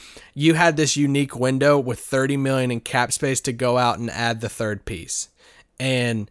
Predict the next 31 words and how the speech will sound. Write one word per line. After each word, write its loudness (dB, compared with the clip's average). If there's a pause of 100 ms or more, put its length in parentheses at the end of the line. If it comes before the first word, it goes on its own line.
(140)
you, -2
or 2
not 4
even 2
third 2
piece, 0
but -4
to -6
go 2
out 6
and -4
get -2
high 0
quality 2 (540)
starters 2
alongside, 0
alongside -2
of -6
them. -2 (460)
And 0 (300)
just 6 (360)
walking 4
away 2
and 0
not 4
being 0
able 2
to -6
pull -2
that 2
off 4